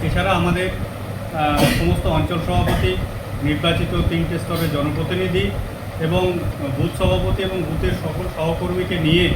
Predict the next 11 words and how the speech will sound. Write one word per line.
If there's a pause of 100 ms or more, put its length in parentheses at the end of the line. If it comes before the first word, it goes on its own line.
(520)
আমরা
একসাথে,
আহ, (1600)
সম্মিলিত (100)
পরিবার
হিসেবে
নাকাশিপাড়ায়
যেভাবে
আমরা
চলে
এসেছি,